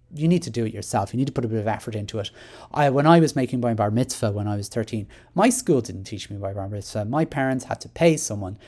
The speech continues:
after school. I had to go once a week to this, uh, kind of reverend's house, and he would teach me, uh, he taught me how to make my bar mitzvah. And we paid for the privilege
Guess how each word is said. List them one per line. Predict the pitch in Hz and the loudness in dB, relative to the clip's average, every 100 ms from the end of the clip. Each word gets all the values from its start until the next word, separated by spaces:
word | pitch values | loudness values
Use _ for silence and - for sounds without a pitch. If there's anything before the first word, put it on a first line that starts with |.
| - | -6
after | 156 165 - 107 | 0 0 0 -6
school. | - 107 101 - | -4 -4 -4 -8
I | - | -12
had | 117 | -8
to | |
go | 113 110 | -4 0
once | 156 175 - | 4 4 2
a | |
week | 107 104 | -4 -4
to | 98 | -10
this, | 87 - - | -10 -10 -10
uh, | - 104 101 98 110 - - | -10 -8 -6 -8 -10 -16 -8
kind | 123 | -6
of | 101 | 0
reverend's | 123 131 113 104 | 4 4 4 -4
house, | - 139 120 - - - - | 2 4 4 2 -6 -14 -12
and | - 127 110 | -4 -4 -4
he | 127 | -4
would | 110 110 | -4 -4
teach | - 139 - | -6 -4 -4
me, | 113 101 - - - | -4 -6 -12 -18 -4
uh, | 123 104 | 0 0
he | 101 135 | -2 -2
taught | 127 113 - | -2 -2 -4
me | 107 | -8
how | 101 110 | -6 -8
to | - | -6
make | 110 95 | -8 -6
my | 110 | -6
bar | 104 92 | -2 -2
mitzvah. | 120 - - 101 - _ _ _ _ _ - | -2 -2 -2 -4 -6 _ _ _ _ _ -4
And | 151 123 | -2 -2
we | 110 | -4
paid | - 107 - - | -4 -6 -8 -12
for | - 113 | -4 -2
the | 101 - | -2 -10
privilege | - 170 127 110 - | 4 4 6 0 -6